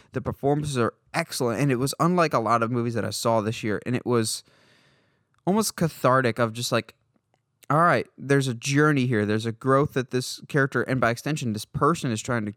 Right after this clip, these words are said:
go through. And it's easy to bag on Shia LaBeouf, but I feel like he is trying to turn things around, and Honey Boy kind of explains, not justifies by any stretch of the imagination, some of the decisions that Shia LaBeouf has made in his life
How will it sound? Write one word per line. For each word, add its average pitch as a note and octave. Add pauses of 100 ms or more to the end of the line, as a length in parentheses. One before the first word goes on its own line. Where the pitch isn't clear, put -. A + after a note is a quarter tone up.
(120)
go C#3+
through. G#2+
And A2
it's A2
easy F#3
to E3
bag C3
on B2
Shia A#2+
LaBeouf, C3
but -
I A2+
feel C#3
like C3+ (960)
he -
is F#3+
trying D#3+
to B2+ (100)
turn D3+
things C3
around, A#2+
and A#2+
Honey D3+
Boy B2+
kind A#2+
of A2+
explains, C3 (140)
not A3
justifies C3+
by G#2
any D#3+
stretch C3+
of C3
the C3
imagination, A2
some D#3
of F3
the F3
decisions C#3+
that -
Shia B2+
LaBeouf B2
has A#2
made A2
in C3
his D3
life G#2